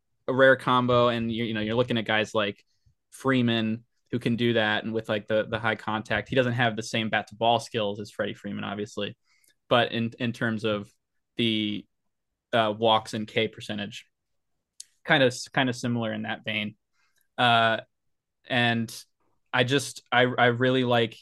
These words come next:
his power potential. He had a one thirty-seven W R C plus in his rookie season. That obviously was in a, you know, a smaller sample size, but, uh,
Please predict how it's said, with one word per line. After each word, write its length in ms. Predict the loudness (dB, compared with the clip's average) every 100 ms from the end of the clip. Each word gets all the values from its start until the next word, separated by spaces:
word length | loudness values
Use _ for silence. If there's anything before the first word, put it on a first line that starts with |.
| _
his 360 | -4 -4 -4
power 260 | 0 4 4
potential. 680 | 0 -6 -6 -2 -2 -2 -6 _ _ _ _ _ _
He 140 | 0
had 200 | 4 6
a 120 | 6 4
one 240 | 0 0
thirty-seven 580 | 2 2 0 0 0 0
W 240 | 0 2
R 80 | 0
C 140 | 0 -6
plus 340 | -4 -4 -4
in 120 | -4
his 160 | -4 -4
rookie 280 | -4 -4 -4
season. 340 | -4 -6 -4
That 160 | -4 0
obviously 400 | 0 0 -4 -4
was 280 | -4 -6 -12 _ _ _ -4
in 240 | -2 0
a, 580 | 0 0 0 -2 -4 -10 _ _ _ -10
you 80 | -8
know, 180 | -6
a 80 | -8
smaller 420 | -8 -2 2 2
sample 300 | 0 -4 -2
size, 340 | -2 -2 -2 -2
but, 260 | -2 -2 -4 _ _ _ _ _ -20 _
uh, 420 | 0 2 2 2